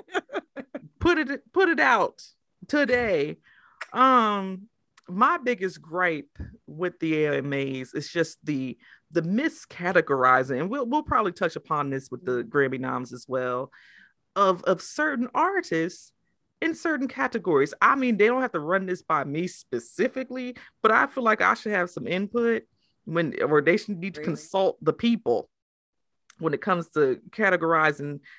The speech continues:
Speaker 2: these, these artists for these, these ca-, like, okay. Let's, let's throw out the favorite R and B album category for the A M As, right? Queen Naija, Misunderstood.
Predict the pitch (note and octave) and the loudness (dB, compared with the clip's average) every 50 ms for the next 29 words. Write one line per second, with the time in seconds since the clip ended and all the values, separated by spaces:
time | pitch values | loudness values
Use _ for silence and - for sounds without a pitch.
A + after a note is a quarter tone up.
0 | _ _ - C#3+ D3 D3 C#3 C#3+ - - D3+ C#3+ C#3 - - E3+ G#3 A#3 - - | _ _ -12 -8 -8 -8 -8 -8 -10 -8 -8 -6 -6 -6 -4 -2 0 2 2 4
1 | D#3 C#3+ D3 C#3+ C#3+ - - _ _ - _ _ _ - G#3+ G#3+ F3 G3 G#3 G#3+ | 4 2 2 0 -2 -8 -20 _ _ -20 _ _ _ -6 -4 -4 -4 -4 -6 -8
2 | G#3 G#3 - _ - F#3+ G#3 A#3 A#3 G#3+ - - C4+ - - - - - - - | -8 -10 -12 _ -10 -6 -4 -4 -6 -6 -6 -8 -8 -8 -8 -8 -10 -12 -6 -2
3 | B3 C4+ C4 B3 A3 - - D4+ C#4+ - E3+ B2+ - - - _ _ _ _ _ | 0 0 0 -2 -4 -2 0 0 0 0 -2 -4 -4 -6 -12 _ _ _ _ _
4 | _ _ _ _ _ _ _ _ _ _ _ _ _ _ _ _ _ _ _ _ | _ _ _ _ _ _ _ _ _ _ _ _ _ _ _ _ _ _ _ _
5 | _ _ _ - G#3 A3+ C4 C4 - - B3+ C4 - - - A#3 A3+ G#3+ G3+ F#3+ | _ _ _ -6 -2 -2 -2 -2 -4 -6 -8 -8 -6 -2 0 4 4 6 8 8
6 | F#3 E3+ F3+ F3 E3 D#3+ D#3+ - - G3+ G#3+ G3 F#3 - - E3 F3 E3+ D#3 D3 | 8 6 6 4 4 4 4 2 0 -2 0 0 0 0 0 2 4 4 4 2
7 | C#3+ D#3 D3+ D#3+ D#3+ C3 C3 C3+ C3+ B2 - A#3 - _ _ _ _ _ _ _ | 0 -2 0 2 4 4 2 2 0 -4 -6 -8 -14 _ _ _ _ _ _ _
8 | _ _ _ _ _ - F3+ D#3 C#3+ C#3 C#3+ C#3+ C3+ C#3 C3+ - C#3 B2+ C3 C#3 | _ _ _ _ _ -2 -2 -2 -2 -2 -2 -2 -4 -4 -4 -8 -8 -6 -4 -2
9 | C3 A#2+ A#2 A#2 A2+ A#2 G2+ - - - - - - C#3 C3+ C#3+ D3+ D#3 - _ | -2 -2 -2 -2 -4 -4 -6 -8 -10 -14 -14 -8 -4 0 0 0 0 -2 -6 _
10 | _ _ _ _ _ _ _ _ _ _ _ _ _ _ _ _ _ _ _ _ | _ _ _ _ _ _ _ _ _ _ _ _ _ _ _ _ _ _ _ _
11 | _ _ - - D4+ C#4+ C#4 C#4 A#3 F3+ D#3+ C#3+ C3+ C#3+ - - D#3+ E3 F3 - | _ _ -4 -2 0 0 2 2 2 2 2 2 0 0 -2 -2 -2 -2 -2 -2
12 | F3 D3+ D3 D3 - - - B2+ B2 G#2+ E2+ - - | -2 -2 -2 -4 -6 -6 -6 -4 -4 -4 -4 -6 -10